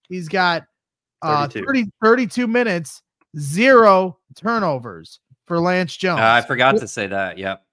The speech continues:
Speaker 3: Zero
Speaker 1: You know?
Speaker 3: turnovers.
Speaker 1: Zero turnovers for Lance. So the first three guys we've hit on, Zach, Braden, and Lance, who control the ball a lot, have four turnovers between all three of them. And they, they touch the ball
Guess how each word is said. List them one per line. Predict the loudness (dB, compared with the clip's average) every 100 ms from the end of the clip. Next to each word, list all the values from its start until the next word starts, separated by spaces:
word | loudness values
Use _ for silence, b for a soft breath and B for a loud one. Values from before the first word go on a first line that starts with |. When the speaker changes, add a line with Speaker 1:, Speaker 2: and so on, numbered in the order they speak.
| _
Speaker 3:
Zero | -14 -8 -4 0
Speaker 1:
You | 2
know? | 2 0
Speaker 3:
turnovers. | -2 -12 _ _ _ _ -6
Speaker 1:
Zero | 4 6 6
turnovers | 4 0 0 0 -2 -6
for | -4
Lance. | -4 -4
So | -4
the | -4
first | 0 -2 -2
three | -6 -2
guys | 0 0
we've | -2 -4
hit | -2 -2
on, | -2 -2 -6 -12
Zach, | -12 -6 0 0 -2 -10 _ _
Braden, | -2 0 0 -2 -10
and | -8 -6
Lance, | -4 -4 -6 -10 _ _
who | -8 -6
control | -4 -4 0 2 4
the |
ball | 4 4 6 4 0 -8 -8
a | -2
lot, | 4 4 4 0 -10 -20 _ _ _ _ _ _ _ _ 0
have | 0 0
four | 0 -2
turnovers | 0 -2 0 0 -2 -2 -4 -8
between | -14 -6 -4 0
all | 0 -2
three | -6 -6 -6
of | -8
them. | -14 _ _
And | -12 -8
they, | -6 -6 -4
they | -4
touch | 0 0 0
the | 0
ball | 2 4 4 0